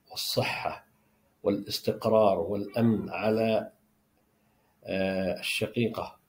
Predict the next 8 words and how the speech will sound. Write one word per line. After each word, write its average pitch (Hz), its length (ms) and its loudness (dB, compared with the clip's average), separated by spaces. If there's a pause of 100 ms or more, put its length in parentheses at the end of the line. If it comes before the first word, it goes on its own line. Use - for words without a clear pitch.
(420)
ليبيا 113 720 4
الحبيبة 107 600 -2 (520)
وعلى 101 320 2
أهلها، 113 960 0
آمين 110 320 4
يا 107 120 4
رب 98 220 -2
العالمين. 90 500 -6